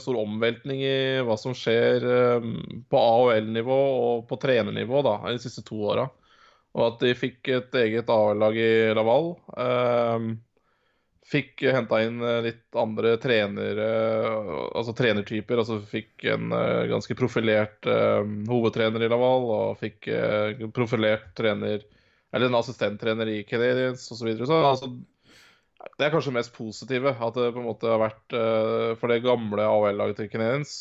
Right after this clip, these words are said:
eh, eller det, <laughs> de hadde, de hadde jo to lag bare i løpet av kort tid, Hamilton Bulldogs og, ehm, Saint John, var det ikke det? Saint, ja. Eh, glemt det, vet du. Eh, så, så det var veldig mye rot med A H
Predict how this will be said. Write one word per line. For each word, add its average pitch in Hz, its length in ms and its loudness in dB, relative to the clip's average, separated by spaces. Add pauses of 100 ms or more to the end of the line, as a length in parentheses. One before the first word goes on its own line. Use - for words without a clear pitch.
eh, 127 440 4 (400)
eller 113 240 2
det, 104 160 2
<laughs> 107 360 -6
de 107 120 2
hadde, 101 180 0 (300)
de 113 100 -2
hadde 113 140 0
jo 117 80 -6
to 120 300 -4
lag 113 340 2
bare 107 160 0
i 101 80 -6
løpet - 160 -10
av - 80 -20
kort - 200 -12
tid, 123 360 -8
Hamilton 107 320 -2
Bulldogs 110 400 -2
og, 110 480 2 (960)
ehm, 101 720 0 (1200)
Saint 117 280 -2
John, 110 540 0
var 110 160 -6
det - 80 -4
ikke 123 80 -2
det? 127 100 -12
Saint, 110 160 -6
ja. 107 160 0 (1040)
Eh, - 240 -4
glemt 104 380 0
det, 170 100 2
vet - 140 -4
du. - 60 -14 (200)
Eh, 131 400 2
så, 151 200 2 (120)
så 147 140 -4
det 147 80 -2
var 147 100 2
veldig 147 160 -4
mye 147 220 -2
rot 123 420 -8
med 143 160 -4
A 123 80 2
H 117 220 4